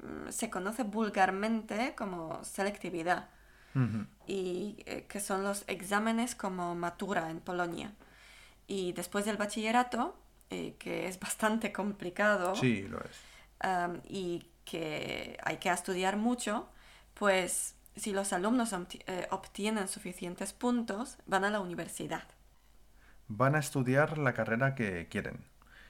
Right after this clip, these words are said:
Speaker 2: Si tienes suficientes puntos, eh, puedes ir a la universidad donde está la carrera que, que quieras y que esté más cerca de casa.
Speaker 1: Mm, bueno, eso dependerá del alumno y del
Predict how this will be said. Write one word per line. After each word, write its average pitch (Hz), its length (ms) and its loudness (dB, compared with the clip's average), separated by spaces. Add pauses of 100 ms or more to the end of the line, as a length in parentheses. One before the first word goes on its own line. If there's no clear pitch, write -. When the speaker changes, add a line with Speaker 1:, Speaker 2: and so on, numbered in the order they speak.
(140)
Speaker 2:
Si 113 220 -2
tienes 117 320 2
suficientes 117 500 -2
puntos, 160 580 -4 (520)
eh, 95 180 0
puedes 101 380 -2
ir 107 100 0
a 107 40 4
la 107 60 2
universidad 104 520 2
donde 110 240 0
está 95 200 -2
la 98 120 -2
carrera 110 420 0
que, 92 460 -4
que 82 180 -8
quieras - 400 0 (420)
y 110 280 2
que 95 160 0
esté 98 320 2
más 104 160 0
cerca 92 180 -4
de - 100 -6
casa. 120 220 0 (640)
Speaker 1:
Mm, 180 240 -4
bueno, 165 400 -2
eso 180 240 -4
dependerá 170 760 -4
del 175 320 -6
alumno 190 540 -2 (460)
y 180 200 -2
del - 400 -6